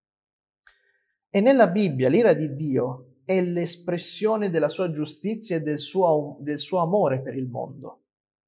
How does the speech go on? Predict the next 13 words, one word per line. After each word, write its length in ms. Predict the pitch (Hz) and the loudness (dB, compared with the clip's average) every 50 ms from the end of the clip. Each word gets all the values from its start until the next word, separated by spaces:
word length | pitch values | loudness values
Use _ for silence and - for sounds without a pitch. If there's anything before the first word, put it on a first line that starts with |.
| _ _ _ _ _ _ _ _ _ _ _ _ _ _ _ _ _ _ _ _ _ _ _ _ _ _ _ _ | _ _ _ _ _ _ _ _ _ _ _ _ _ _ _ _ _ _ _ _ _ _ _ _ _ _ _ _
Ma 540 | - 180 202 208 196 185 - - - - _ _ _ _ _ _ _ _ _ _ _ _ _ | -2 2 2 4 4 2 0 -4 -10 -20 _ _ _ _ _ _ _ _ _ _ _ _ _
è 160 | - 165 165 156 | -2 2 2 2
lento 600 | 151 151 160 202 214 220 214 208 196 202 190 170 | 2 4 4 4 4 4 4 0 -2 0 0 2
all'ira, 680 | 151 151 156 165 196 180 143 135 131 135 135 131 - - - - _ | 2 2 0 0 0 0 0 -2 -2 -2 -4 -4 -6 -10 -16 -16 _
il 180 | - 147 151 147 | -8 -8 -6 -4
che 120 | - 233 | -4 -4
significa 880 | 226 - - 180 175 180 185 165 139 - - 131 131 123 123 131 131 - _ _ _ _ _ _ _ _ _ _ | -4 -4 -6 -6 -6 -6 -6 -8 -8 -8 -10 -12 -8 -6 -6 -6 -8 -14 _ _ _ _ _ _ _ _ _ _
che 220 | - 156 151 139 135 | -4 -2 -2 0 2
dà 160 | 143 143 139 | 4 4 4
alle 220 | 135 143 143 143 | 4 2 -2 -4
persone 840 | 143 151 143 139 - - - 175 180 185 190 190 190 196 185 - - _ _ _ _ _ - | -4 -6 -8 -8 -8 -10 -6 -4 -4 -4 -4 -4 -6 -6 -8 -12 -16 _ _ _ _ _ -12
molto 800 | - 151 160 170 185 208 214 214 214 208 196 202 - 175 156 156 | -8 -4 -2 0 2 2 2 2 0 -2 -4 -6 -4 -6 -4 -2
tempo 680 | - 147 143 143 147 160 160 - - 170 175 170 - | -2 -2 -2 -2 -2 -6 -10 -8 -8 -8 -8 -8 -12